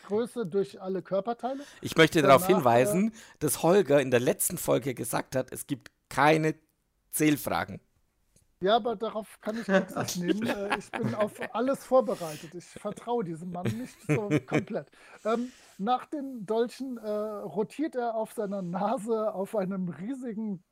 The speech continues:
Speaker 1: Dorn herum. Ähm, alles völlig klaglos. Danach setzt er sich neben Tim auf das, äh, Sofa, brüllt vor Schmerzen erfüllt, „Au!“,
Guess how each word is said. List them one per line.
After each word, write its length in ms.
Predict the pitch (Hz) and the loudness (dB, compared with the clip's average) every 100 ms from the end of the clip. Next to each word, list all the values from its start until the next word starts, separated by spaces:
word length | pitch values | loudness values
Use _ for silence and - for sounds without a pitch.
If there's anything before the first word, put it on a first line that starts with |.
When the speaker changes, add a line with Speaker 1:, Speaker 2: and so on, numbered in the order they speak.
| _ | _
Speaker 1:
Dorn 360 | 196 190 240 233 | -2 -2 -2 -2
herum. 440 | 202 156 190 277 _ _ _ _ _ _ | -2 -2 -6 -8 _ _ _ _ _ _
Ähm, 420 | 202 214 208 233 - _ _ | -4 -2 -2 -6 -14 _ _
alles 480 | 190 226 233 - - _ | -2 2 2 -2 -20 _
völlig 460 | - 202 220 - | -4 -2 -2 -8
klaglos. 640 | - 185 190 202 220 226 - | -4 0 0 -2 0 -2 -2
Danach 360 | 202 196 202 - | -4 -4 -6 -8
setzt 320 | 196 196 - | -8 -8 -4
er 100 | 208 | -6
sich 180 | 196 - | -6 -8
neben 380 | 185 196 196 - | -4 -2 -4 -6
Tim 420 | - 220 247 247 | -2 -2 -4 -12
auf 320 | - 190 180 - | -8 -8 -8 -10
das, 400 | 170 160 - - _ - | -8 -8 -14 -20 _ -14
äh, 260 | 175 170 165 | -8 -6 -6
Sofa, 540 | 139 202 196 285 294 _ _ _ _ _ _ _ _ _ _ _ | -4 -4 -2 -6 -6 _ _ _ _ _ _ _ _ _ _ _
brüllt 600 | - 180 277 320 - - - _ _ _ _ - | -6 0 0 -2 -8 -20 -20 _ _ _ _ -10
vor 160 | 214 | -8
Schmerzen 580 | - 190 190 196 - 240 | -8 -8 -6 -8 -10 -10
erfüllt, 460 | 202 - 196 202 - | -10 -4 -4 -4 -8
„Au!“, 520 | - 214 247 269 302 | -4 4 4 4 0